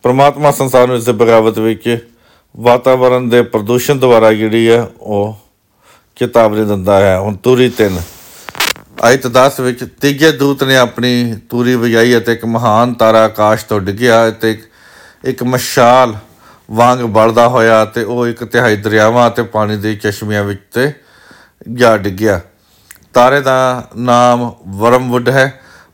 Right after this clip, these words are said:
ਪਾਣੀ ਦਾ ਤੀਜਾ ਹਿੱਸਾ ਕੀੜਾ ਬਣ ਗਿਆ ਤੇ ਬਹੁਤ ਸਾਰੇ ਲੋਕ ਪਾਣੀ ਤੋਂ ਬਿਨਾਂ ਮਰ ਗਏ, ਕਿਉਂਕਿ ਇਹ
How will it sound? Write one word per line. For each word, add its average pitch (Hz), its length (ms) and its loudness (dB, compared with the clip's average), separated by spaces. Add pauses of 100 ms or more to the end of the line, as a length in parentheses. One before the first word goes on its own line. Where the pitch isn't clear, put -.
ਪਾਣੀ 131 260 2
ਦਾ 131 140 2
ਤੀਜਾ 127 460 0
ਹਿੱਸਾ 113 560 -2 (1120)
ਕੀੜਾ 127 260 2
ਬਣ 127 220 -2
ਗਿਆ 120 340 2
ਤੇ 117 180 -4
ਬਹੁਤ 120 320 0
ਸਾਰੇ 113 280 2
ਲੋਕ 107 360 -2
ਪਾਣੀ 107 300 -4
ਤੋਂ 117 260 -6 (1000)
ਬਿਨਾਂ 110 340 -2
ਮਰ 110 260 0
ਗਏ, 104 280 -2
ਕਿਉਂਕਿ 113 840 -6
ਇਹ 117 320 -2